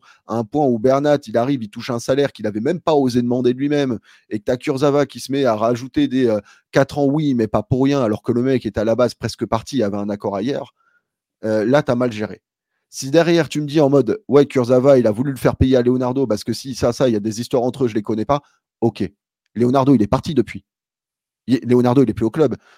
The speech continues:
Donc, à quoi qui te force à le faire payer encore à Leonardo ? Rien du tout. Donc, est-ce que, tu vois, genre, moi, je reproche au club d'avoir mal géré les dossiers, parce que oui, t'étais en situation où les deux étaient en fin de contrat et t'avais besoin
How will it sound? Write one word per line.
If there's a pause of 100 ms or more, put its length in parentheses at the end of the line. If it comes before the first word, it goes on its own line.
(100)
Donc,
à
quoi
qui
te
force
à
le
faire
payer
encore
à
Leonardo ? (460)
Rien
du
tout. (680)
Donc,
est-ce
que,
tu
vois,
genre, (340)
moi,
je
reproche
au
club
d'avoir (480)
mal
géré
les
dossiers,
parce
que
oui,
t'étais
en
situation
où
les
deux
étaient
en
fin
de
contrat
et
t'avais
besoin